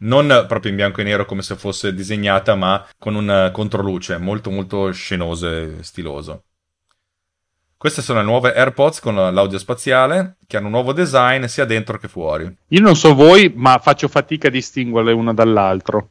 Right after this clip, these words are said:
Speaker 2: È una parte che non ho molto seguito, devo dire,
Speaker 1: Sì,
Speaker 2: a
Speaker 1: effettivamente.
Speaker 2: mio discapito.
Speaker 1: Ma che bei colori che abbiamo, sembriamo, cioè, Skype ha fatto, ha tirato fuori questo filtro,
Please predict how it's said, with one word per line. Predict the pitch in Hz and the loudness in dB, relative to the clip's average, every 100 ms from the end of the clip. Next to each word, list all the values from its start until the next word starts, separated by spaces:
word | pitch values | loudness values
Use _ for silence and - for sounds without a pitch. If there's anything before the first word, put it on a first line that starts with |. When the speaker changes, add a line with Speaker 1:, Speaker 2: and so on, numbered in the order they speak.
| _ - | _ 0
Speaker 2:
È | 127 | 4
una | 135 131 | 4 4
parte | 165 185 | 4 4
che | 170 | 2
non | 139 127 | 4 4
ho | 127 | 2
molto | 127 147 160 | 2 0 -2
seguito, | - 147 107 110 113 135 120 110 107 | 2 2 2 0 4 6 8 6 4
devo | 98 101 | 2 0
dire, | 101 101 107 156 156 | 2 2 4 4 0
Speaker 1:
Sì, | - 90 | -14 -16
Speaker 2:
a | 87 | -6
Speaker 1:
effettivamente. | 107 107 98 92 90 | 2 4 6 4 4
Speaker 2:
mio | 117 | 4
discapito. | 113 113 - 113 110 135 165 175 _ - | 4 2 6 6 6 4 4 2 _ -14
Speaker 1:
Ma | 233 | -10
che | 370 | -8
bei | 453 | -8
colori | - 349 427 202 | -4 -2 -2 -4
che | 185 | -6
abbiamo, | 104 104 85 87 95 | -6 -6 -4 -6 -6
sembriamo, | - 139 180 277 247 160 214 - | -6 -6 -6 -6 -8 -10 -14 -8
cioè, | 156 151 147 | -6 -4 -6
Skype | - 196 196 | 0 0 2
ha | 151 | -2
fatto, | 143 135 | -4 -4
ha | 127 | -4
tirato | 151 160 | -4 -4
fuori | 156 175 175 | -4 -6 -4
questo | 156 156 | -8 -8
filtro, | - 170 170 175 156 147 139 135 131 123 | -8 -8 -6 -4 -2 0 0 0 -2 -4